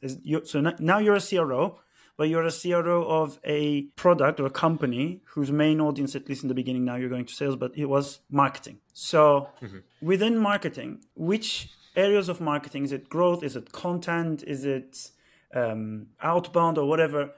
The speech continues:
Speaker 1: Where do you see, like, the most gap or the most space for development? Like, which of those things within marketing can be really improved to have a revenue impact?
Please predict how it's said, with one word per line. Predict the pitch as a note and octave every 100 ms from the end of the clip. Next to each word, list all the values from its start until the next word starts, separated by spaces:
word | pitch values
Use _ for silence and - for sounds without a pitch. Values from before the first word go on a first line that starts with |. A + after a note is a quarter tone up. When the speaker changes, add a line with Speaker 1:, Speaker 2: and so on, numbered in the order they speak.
| _
Speaker 1:
Where | D3+ F#3+
do | A3 A#3
you |
see, | A3 A3+ F#3
like, | D3+ C#3 - -
the | D3
most | D3+ D#3+ F3 E3+ - - _ C#3
gap | C3 D#3 C#3+ -
or | C3
the | B2
most | C3 C#3 -
space | - D3 C#3+
for | C3+
development? | C3 B2 C3 B2+ A#2+ A#2 A2+
Like, | A#2
which | B2 D#3+ F3
of | -
those | D3+ C#3+ C#3 _
things | D3+ D3 C#3
within | C3 B2+ B2
marketing | B2 B2+ - B2+ A#2+
can | - C3+ B2+
be | B2 A#2+ A#2+
really | B2+ B2+ B2+ C3
improved | A2+ - B2+ C#3+ - - _ _ _ _ -
to | C#3
have | C#3 B2
a |
revenue | A#2+ A#2+ A#2 A2+
impact? | B2+ A#2 - -